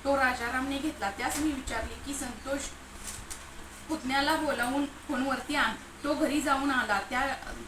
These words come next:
व त्याने सांगितले की, 'संतोष डोंगरातील शेतात गेला होता.' मी पुन्हा लगेच फोन लावून राजाराम भगवान यास पुन्हा सांगितले." म्हणजे त्यावेळेला ते राजू काका आलेले, त्यावेळेला आम्ही घरीच होतो आणि खरोखर त्यावेळेला संतोष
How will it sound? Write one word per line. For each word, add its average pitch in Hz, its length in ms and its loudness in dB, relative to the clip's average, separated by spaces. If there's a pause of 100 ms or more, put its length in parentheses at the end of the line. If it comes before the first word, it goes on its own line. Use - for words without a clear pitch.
(400)
व 262 80 6
त्याने 285 340 2
सांगितले 262 420 0
की, 302 120 -2
'संतोष 262 540 0
डोंगरातील 254 540 2
शेतात 233 400 -2
गेला 247 220 2
होता.' 269 380 2
मी 226 120 -2
पुन्हा 269 440 2
लगेच 269 320 0
फोन 277 360 -2
लावून 247 260 0
राजाराम 262 420 0
भगवान 269 420 0
यास 240 160 -2 (400)
पुन्हा 262 280 6
सांगितले." 254 480 0 (540)
म्हणजे 254 400 0 (260)
त्यावेळेला 262 460 2
ते 262 200 -4
राजू 240 320 0
काका 233 220 -4
आलेले, 214 440 -2
त्यावेळेला 220 340 -2
आम्ही 226 300 -6
घरीच 262 280 0
होतो 247 320 -8 (280)
आणि 240 160 0 (140)
खरोखर 269 340 -2 (100)
त्यावेळेला 226 400 0
संतोष 262 440 -4